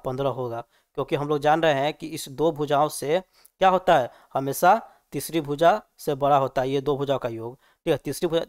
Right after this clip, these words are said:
तो सोलह सेंटीमीटर दिया हुआ है दो भुजाओं का योग, तो जब भी होगा सोलह से कम ही होगा, यानी पन्द्रह तक हो सकता है, एक से लेकर पन्द्रह तक हो सकता है। तो अगर दो बराबर भुजाओं का योग बोलेगा तो पन्द्रह हो गया, एक तो ये हो गया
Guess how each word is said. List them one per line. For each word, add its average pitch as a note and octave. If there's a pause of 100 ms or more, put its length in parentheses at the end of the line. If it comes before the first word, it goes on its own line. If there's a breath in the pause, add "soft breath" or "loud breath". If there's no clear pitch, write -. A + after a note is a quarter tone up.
तो C#3
सोलह C#3
सेंटीमीटर E3+
दिया E3+
हुआ F3
है E3
दो E3
भुजाओं E3+
का E3+
योग, D#3+ (280 soft breath)
तो C3+
जब C3
भी E3
होगा E3+
सोलह E3
से F3+
कम D#3+
ही F#3
होगा, E3
यानी C#3
पन्द्रह C#3+
तक E3+
हो F3+
सकता E3
है, E3 (400)
एक D#3
से F3
लेकर D#3+
पन्द्रह D#3+
तक E3+
हो E3
सकता D#3
है। D3+ (400 soft breath)
तो -
अगर C#3+
दो E3
बराबर E3
भुजाओं E3
का E3+
योग E3
बोलेगा E3
तो D3+
पन्द्रह D#3+
हो E3
गया, D#3
एक E3
तो E3+
ये D#3+
हो E3
गया D#3